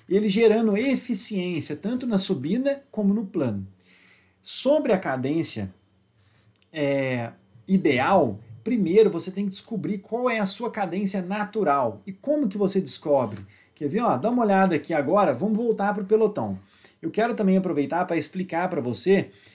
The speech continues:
o que que é o pelotão, ó. É uma plataforma de treino onde eu explico tudo sobre bike, ó.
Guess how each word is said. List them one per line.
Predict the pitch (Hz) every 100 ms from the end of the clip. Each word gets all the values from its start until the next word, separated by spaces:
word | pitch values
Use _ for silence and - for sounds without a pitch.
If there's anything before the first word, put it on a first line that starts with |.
| _ -
o |
que | 190 - 254
que | 240
é |
o | 226
pelotão, | 226 233 220 - 160 143
ó. | 101 95 -
É |
uma | 170 190
plataforma | 214 208 190 - 202 247
de | 196
treino | 190 147 147 156 190 - _ _ _
onde | 165 196 233
eu |
explico | 220 - 233 254 240
tudo | - - 247 262 262 208
sobre | - 214 226
bike, | 185 123 147 175 165 -
ó. | 147 143